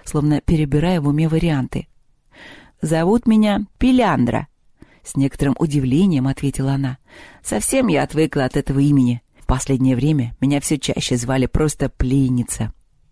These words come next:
Больше Маша с Мишкой ничего спросить не успели. Сверху чуть не кубарем скатилась Любка, которая тащила трехлитровую банку с водой. Пелиандра жадно выхватила банку из ее рук и принялась пить большими глотками.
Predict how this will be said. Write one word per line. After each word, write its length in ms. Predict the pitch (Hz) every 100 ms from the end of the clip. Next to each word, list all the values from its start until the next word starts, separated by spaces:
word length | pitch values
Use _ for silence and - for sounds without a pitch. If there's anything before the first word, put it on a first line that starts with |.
| _ _ _ - - - - - -
Больше 480 | 143 220 - 139 - -
Маша 300 | 151 151 147
с 120 | 139 147
Мишкой 340 | 170 - 135
ничего 360 | 143 - 131 160
спросить 460 | - 139 - 143
не 60 | 160
успели. 580 | 165 - 165 143 123 - - -
Сверху 520 | - 175 214 - 151
чуть 220 | 196 190
не 100 | 175
кубарем 420 | - 233 190 165
скатилась 540 | - 170 202 208 196 196
Любка, 420 | 196 147 - 127 - -
которая 320 | 147 151 147
тащила 400 | - 151 185 160
трехлитровую 720 | - 156 - 151 170 165 156
банку 340 | 135 156 156 156
с 100 | 156
водой. 440 | 160 151 131 135 - - - -
Пелиандра 580 | 156 156 165 180 151 127 151
жадно 500 | 147 180 160 143 143
выхватила 480 | 151 151 147 147
банку 400 | 147 151 147 -
из 140 | 143 139
ее 200 | 139 139
рук 260 | 185 - - -
и 80 | -
принялась 480 | - 143 147 151 -
пить 260 | - 170 147
большими 400 | 139 - 147 139
глотками. 600 | 147 143 - 139 131